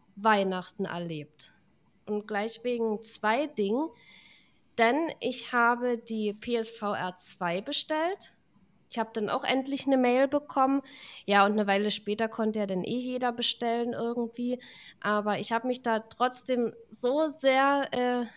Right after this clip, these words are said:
gefreut, dass ich sie bestellen konnte. Das war am sechsten zwölften, also pünktlich zum Nikolaus. Das war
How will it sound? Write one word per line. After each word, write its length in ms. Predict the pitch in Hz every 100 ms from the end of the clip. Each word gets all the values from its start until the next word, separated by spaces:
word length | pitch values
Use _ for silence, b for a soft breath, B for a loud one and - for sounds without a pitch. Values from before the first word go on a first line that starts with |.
| b b -
gefreut, 480 | 220 - 233 302
dass 140 | 254 247
ich 120 | 240
sie 80 | 233
bestellen 640 | 220 - - 226 277 320
konnte. 380 | - 196 208 214
Das 260 | 202 196 -
war 220 | 220 214
am 400 | 165 208 190 180 b b b b
sechsten 540 | - 226 240 - - 285
zwölften, 640 | - 226 233 285 - 220
also 240 | 190 202 202
pünktlich 540 | - 247 262 262 254
zum 180 | - 220
Nikolaus. 600 | 269 294 311 285 285 294
Das 240 | 233 -
war 360 | 233 226 226